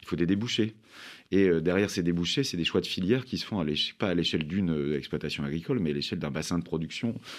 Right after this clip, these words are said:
d'une coopérative, et cetera. Et donc ça, c'est pour ça que ça, ça me, c'est, je trouve ça p-, difficile de dire, en fait, on n'a pas d'alternative, alors que le facteur bloquant,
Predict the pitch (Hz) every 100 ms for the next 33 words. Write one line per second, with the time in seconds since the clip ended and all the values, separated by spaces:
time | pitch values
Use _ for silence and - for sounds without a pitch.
0 | - - 73 76 78 80 - 95 85 85
1 | 87 71 71 80 127 139 - - - -
2 | - - 90 147 143 - 95 - - -
3 | - - 82 82 71 87 80 87 - 90
4 | 87 - - - 64 67 85 110 107 165
5 | 139 107 104 131 110 123 107 98 104 98
6 | 95 95 95 - 107 95 95 107 - 95
7 | 92 101 147 165